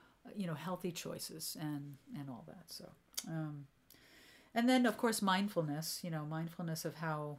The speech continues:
each person is feeling and doing, you know, say how you feel, like we just said, but more importantly, ask for what you need and want. And I'm gonna get into that a little bit more,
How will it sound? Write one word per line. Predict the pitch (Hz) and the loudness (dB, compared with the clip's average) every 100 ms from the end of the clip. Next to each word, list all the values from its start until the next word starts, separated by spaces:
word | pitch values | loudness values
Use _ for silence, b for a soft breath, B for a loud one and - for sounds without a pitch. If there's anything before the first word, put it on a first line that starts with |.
| - - | -12 -10
each | 180 160 - | -6 -6 -6
person | 151 - 143 | -6 -6 -6
is | 139 | -8
feeling | - 247 226 202 156 | -2 2 2 2 0
and | 139 | 0
doing, | 208 220 202 | 2 2 2
you | 175 | 0
know, | 143 | -2
say | - 202 | 0 0
how | 202 190 | 0 0
you | 165 | -2
feel, | - 208 180 | 0 0 2
like | 160 - | 0 -4
we | |
just | 147 151 - | -6 -6 0
said, | 180 165 | 0 0
but | 151 170 | -4 -4
more | 165 | -4
importantly, | 147 180 180 156 147 B B B | -4 -2 -2 -2 -6 B B B
ask | 180 170 165 | -2 -2 0
for | 170 | -2
what | 165 165 | -2 -4
you | 160 | -4
need | 160 | -2
and | 160 156 | -2 -2
want. | 165 165 | -2 -2
And | 175 | -4
I'm | 170 165 | -2 2
gonna | 175 170 | 2 2
get | 165 160 | 0 -2
into | 151 151 | -2 -2
that | 147 147 | -2 0
a | |
little | 165 | -2
bit | 160 160 | 0 -2
more, | 156 151 | -2 -4